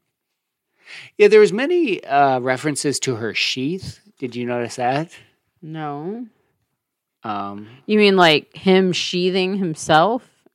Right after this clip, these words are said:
Speaker 1: Yeah, her
Speaker 2: in
Speaker 1: sheath.
Speaker 2: her?
Speaker 1: Her sheath.
Speaker 2: Yeah, but that's just, like, him wanting to be inside of her. I, that's not that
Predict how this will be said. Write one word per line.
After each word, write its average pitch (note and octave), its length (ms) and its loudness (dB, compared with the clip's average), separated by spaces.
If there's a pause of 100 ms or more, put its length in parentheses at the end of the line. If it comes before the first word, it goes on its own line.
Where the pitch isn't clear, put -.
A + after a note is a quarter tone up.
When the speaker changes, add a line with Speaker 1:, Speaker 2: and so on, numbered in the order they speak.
(340)
Speaker 1:
Yeah, A#3 200 -4
her D3+ 260 0
Speaker 2:
in F#3+ 180 6
Speaker 1:
sheath. G#3 160 4
Speaker 2:
her? A3 460 6 (240)
Speaker 1:
Her D3+ 100 -8
sheath. - 420 -8 (520)
Speaker 2:
Yeah, C#4 180 8
but A3 120 6
that's B3 260 8
just, A3 200 -2
like, F3 380 4
him E3 600 -2
wanting D3+ 420 -10
to D#3+ 120 -14
be D3 200 -16
inside C3+ 520 -8
of - 120 -20
her. - 420 -14
I, D3 260 6
that's B2 360 -6
not C3+ 340 -14
that - 240 -18